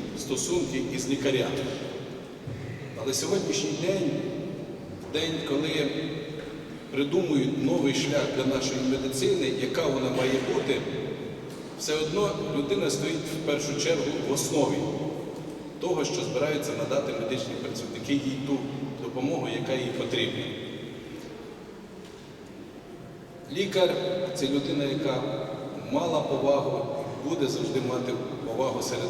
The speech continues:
людей, тому що допомагає оздоровлювати тіло як храм Духа Святого. Я радію не тільки змінам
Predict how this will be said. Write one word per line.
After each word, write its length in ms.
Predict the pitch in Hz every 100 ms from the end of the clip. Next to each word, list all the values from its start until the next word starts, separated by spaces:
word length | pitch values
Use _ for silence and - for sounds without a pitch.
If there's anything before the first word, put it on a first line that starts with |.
| 113
людей, 400 | 120 143 175 175 - - - - - - - - - - - - - - - -
тому 220 | 135 143
що 340 | 143 147 143 - -
допомагає 680 | 131 - 139 143 - - 170 139
оздоровлювати 760 | 127 139 - 135 143 139 139 -
тіло 540 | 147 - 196 196 185 - - - 185 - - - -
як 120 | 123
храм 320 | - 165 170 135
Духа 280 | 151 139
Святого. 400 | 123 135 - - - - - - - - - - - - - - - - - - - - - - - - - - - - - - - -
Я 100 | 147
радію 420 | 165 175 196 185
не 100 | 170
тільки 340 | 170 180 170 -
змінам 500 | 147 160 175 139